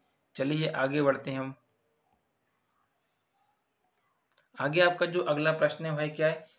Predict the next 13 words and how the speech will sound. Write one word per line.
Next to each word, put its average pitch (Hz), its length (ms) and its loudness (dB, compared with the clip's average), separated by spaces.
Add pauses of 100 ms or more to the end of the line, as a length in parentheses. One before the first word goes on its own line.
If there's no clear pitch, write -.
(180)
कि 143 100 0
हाल 139 420 4
ही 156 260 0
में 160 300 -2 (300)
विश्व 160 480 -4
स्वास्थ्य 156 520 2
संगठन, 127 540 -4
जिसे 127 240 -2
अपन 151 240 0
क्या 151 120 0
बोलते 147 260 -2
हैं? 127 220 -8
डब्ल्यूएचओ, 131 600 -4